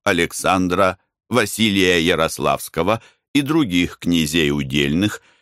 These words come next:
коварно обещая каждому из них, и в особенности первому – отменные знаки милости.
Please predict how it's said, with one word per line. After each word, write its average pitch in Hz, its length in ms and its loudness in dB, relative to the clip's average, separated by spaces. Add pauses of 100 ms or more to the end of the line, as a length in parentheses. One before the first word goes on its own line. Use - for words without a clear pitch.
(160)
коварно 127 580 0
обещая 104 680 -2
каждому 80 560 -2
из 67 180 -4
них, 123 320 -2 (320)
и 78 120 0
в 71 40 2
особенности 73 760 -2
первому – 65 680 -2 (360)
отменные 95 840 0
знаки 82 420 -2
милости. 80 840 -2